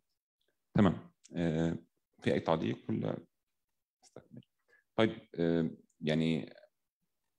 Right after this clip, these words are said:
الطريقة اللي قدم فيها، آه، عمر، آه،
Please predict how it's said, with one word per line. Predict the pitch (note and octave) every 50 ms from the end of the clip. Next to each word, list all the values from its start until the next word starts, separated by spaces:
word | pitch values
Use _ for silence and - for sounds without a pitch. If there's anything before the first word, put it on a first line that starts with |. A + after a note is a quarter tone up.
| _ _ _ -
الطريقة | - - - F#2+ G2 A#2 B2 B2 A2
اللي | G2 F#2 F2 F2 E2+ D#2+ D#2+
قدم | - - F2 E2 D#2+ D#2 D#2
فيها، | - - F#2 D#2+ D2+ D#2 D#2+ D2+ D2+ D2+ D2+ - -
آه، | C2+ D2 D2 C#2 C#2+ C#2 C#2 B1+ A#1+ B1 B1 B1 A#1+ A#1 A1 G1+
عمر، | B1 F#2 F2+ D#2+ C#2+ B1+ B1 A1 A#1+ B1
آه، | A#1+ A#1 A#1 B1+ C2 B1+ B1 B1+ B1+